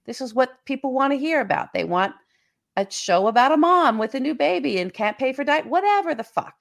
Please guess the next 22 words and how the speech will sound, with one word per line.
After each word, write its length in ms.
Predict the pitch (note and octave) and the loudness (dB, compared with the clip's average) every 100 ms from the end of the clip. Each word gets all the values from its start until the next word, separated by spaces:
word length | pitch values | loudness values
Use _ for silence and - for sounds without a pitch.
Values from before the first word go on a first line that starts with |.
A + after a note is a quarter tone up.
| _ | _
right? 300 | F3 G#3+ - _ _ _ _ _ | 0 0 -2 _ _ _ _ _
So 240 | - F#3 F#3+ | -10 -10 -4
we're 140 | G3+ | -2
gonna 160 | C#4 F#4+ | -2 -4
do 140 | - | -2
it, 140 | C4+ - | -2 0
and 80 | G#3+ | -4
we 100 | D4+ | -4
just 220 | G4 - | -4 -4
want 140 | D4 | -4
you 120 | B3+ | -4
guys 220 | E4 C#4+ C4+ | -2 -4 -4
to 80 | |
come 340 | A#3 - G3+ F#3+ | -12 -6 -4 -2
in, 180 | F3 E3 | -4 -4
and 120 | E3+ | -4
what 140 | G3+ | -4
we'll 120 | C#4 | -4
guarantee 500 | B3+ B3+ A#3 A3+ - | -6 -6 -6 -8 -12
you 200 | G3+ F#3 | -8 -6
is 180 | E3+ D#3 | -8 -6
that 260 | E3+ D#3 | -4 -4